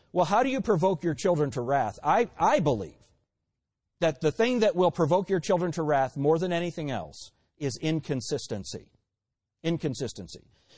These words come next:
Because they, they're behaving in a way, and all of a sudden mom and dad are mad at it and they're punished for it. But they've never been punished for it before.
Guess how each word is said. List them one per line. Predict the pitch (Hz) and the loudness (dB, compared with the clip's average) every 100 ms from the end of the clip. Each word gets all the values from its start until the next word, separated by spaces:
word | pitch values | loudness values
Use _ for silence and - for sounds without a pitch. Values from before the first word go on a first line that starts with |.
| - | -2
Because | 160 185 156 - | 2 2 2 0
they, | 127 175 160 | 0 0 2
they're | 151 165 151 | 2 2 2
behaving | 143 139 170 208 226 240 | 0 0 2 2 2 2
in | 233 | 2
a | 226 | 2
way, | 208 202 196 202 196 190 - _ _ _ - | 4 6 6 4 0 -2 -4 _ _ _ -4
and | 160 156 156 147 | 0 2 2 4
all | 170 202 208 | 4 6 4
of | 175 | 2
a | 170 | 2
sudden | 196 170 165 160 | 2 4 2 2
mom | 165 160 | 2 2
and | 147 | 2
dad | 156 143 | 4 4
are | 135 | 2
mad | 147 170 147 | 2 4 2
at | 123 120 | 2 -2
it | 147 | -2
and | 131 | -2
they're | 120 | -2
punished | - 175 139 107 - | -2 -2 -2 -4 -8
for | 98 69 | -8 -8
it. | - _ _ _ _ _ _ - | -16 _ _ _ _ _ _ 0
But | 175 185 | 0 2
they've | 170 | 2
never | 180 196 220 196 175 | 4 4 4 4 2
been | 143 165 - | 2 0 0
punished | 202 190 156 - | -2 0 -2 -4
for | 170 139 | 0 0
it | 117 | 0
before. | 120 - 196 110 - | -2 0 0 0 -4